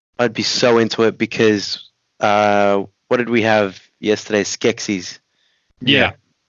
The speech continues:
Speaker 1: I've never seen Dark Crystal, so I would have watched something, like, Dark Crystal related, and that would have, you know, either gotten me into the show or the movie. And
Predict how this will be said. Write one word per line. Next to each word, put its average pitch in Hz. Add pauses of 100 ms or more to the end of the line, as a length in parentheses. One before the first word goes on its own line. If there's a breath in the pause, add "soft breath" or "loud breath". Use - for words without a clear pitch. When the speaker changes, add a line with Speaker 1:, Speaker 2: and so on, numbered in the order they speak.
(140)
Speaker 1:
I've 156
never 165
seen 147
Dark 127
Crystal, 107
so -
I 117
would 131
have 113
watched 113
something, 104 (720)
like, 107
Dark 120
Crystal -
related, 104
and 110
that 104
would 104
have, 101
you 110
know, 98 (300)
either 104
gotten 104
me 104
into 104
the 101 (280)
show 120
or 110
the 101
movie. 113 (680)
And 110